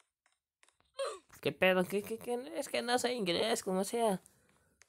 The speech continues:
Como sea lo voy a responder. Creo que fue, What is Grandma?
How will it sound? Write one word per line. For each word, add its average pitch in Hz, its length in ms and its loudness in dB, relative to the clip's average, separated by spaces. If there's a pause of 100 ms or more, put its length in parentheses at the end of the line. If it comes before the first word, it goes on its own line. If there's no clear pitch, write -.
(160)
Como 196 240 -4
sea 247 160 0
lo 240 100 0
voy 226 120 2
a 214 40 0
responder. 185 640 -2 (2500)
Creo 160 220 2
que - 100 -6
fue, 123 520 0 (880)
What 190 760 4
is 156 260 0
Grandma? 151 500 0